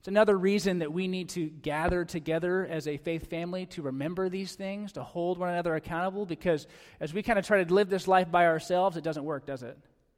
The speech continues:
We need other people who are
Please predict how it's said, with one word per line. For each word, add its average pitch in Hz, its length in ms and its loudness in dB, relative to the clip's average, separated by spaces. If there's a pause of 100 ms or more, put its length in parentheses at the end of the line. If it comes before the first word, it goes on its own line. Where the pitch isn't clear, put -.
(720)
We 170 140 -6
need 151 200 -4
other 180 260 2
people 156 560 -4
who 143 280 -4
are 143 260 -4